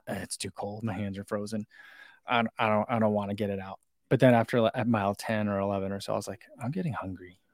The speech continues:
I think I'm gonna need one." Um, but speaking of my run yesterday, um, I po-, I posted about it on Twitter. It was another one of those days where I had really weird data. So, like, I started my activity and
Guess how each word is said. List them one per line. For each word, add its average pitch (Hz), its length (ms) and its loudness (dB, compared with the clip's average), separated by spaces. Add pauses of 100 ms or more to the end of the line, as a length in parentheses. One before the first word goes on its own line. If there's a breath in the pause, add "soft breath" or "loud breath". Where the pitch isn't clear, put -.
(100)
I 135 40 -8
think 117 120 -2
I'm 95 60 -6
gonna 92 160 -8
need 117 240 -8
one." 143 160 -8 (920 loud breath)
Um, 123 280 12
but 139 160 12
speaking 170 300 12
of 156 80 12
my 135 120 12
run 127 240 12
yesterday, 185 560 8 (540 soft breath)
um, 120 400 12
I 127 80 4
po-, - 280 -2
I 127 80 0
posted 160 300 8
about 135 200 12
it 120 80 10
on 107 180 8
Twitter. 110 460 4 (380)
It 170 80 8
was 143 120 12
another 170 280 10
one 202 160 10
of 190 80 10
those 160 240 8
days 156 260 6
where 131 120 6
I 117 40 0
had 120 220 2
really 135 240 4
weird 127 340 4
data. 117 380 -2 (420)
So, 123 520 4
like, 120 300 0
I 123 80 -6
started 135 480 2 (240)
my 127 200 4
activity 113 640 0 (140)
and 110 580 0